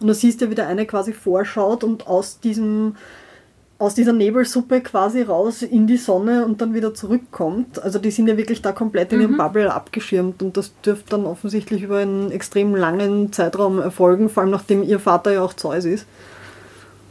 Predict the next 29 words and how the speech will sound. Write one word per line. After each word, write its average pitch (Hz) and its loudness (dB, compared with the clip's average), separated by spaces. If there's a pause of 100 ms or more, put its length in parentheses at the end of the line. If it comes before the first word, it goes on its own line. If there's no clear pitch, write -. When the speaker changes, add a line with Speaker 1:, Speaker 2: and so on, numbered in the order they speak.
(500)
Speaker 1:
Von 190 2
dem 196 0
hat 185 0
man 196 0
jetzt 185 -4
auch 185 -2
schon 190 0 (100)
länger 180 0
nichts 185 -4
mehr 190 -4
gehört. 190 0
Also 185 0 (720)
Speaker 2:
So 190 -6 (640)
dreitausend 175 -2
Jahre 165 -2
oder 170 -4
so. 165 -6 (300)
Speaker 1:
Genau, 190 2
Speaker 2:
Nicht 151 2
ganz. 170 -4
Speaker 1:
um 190 2
den 180 2
Dreh. 170 -2
Speaker 2:
Ja. 208 2
Speaker 1:
<laughs> 269 6
Also 240 2 (400)
Speaker 2:
Un-, 294 2
unlängst. 330 0
<laughs> - -6